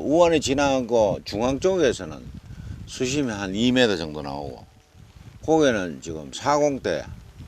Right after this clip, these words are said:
삼육 대를 피했고 지금 좌완 쪽에서는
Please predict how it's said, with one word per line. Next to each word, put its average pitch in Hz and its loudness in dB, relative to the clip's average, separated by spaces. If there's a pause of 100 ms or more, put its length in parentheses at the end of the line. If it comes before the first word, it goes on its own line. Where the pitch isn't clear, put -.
(160)
삼육 120 -2
대를 78 -2
피했고 - -8 (1040)
지금 151 -4
좌완 185 4
쪽에서는 110 -2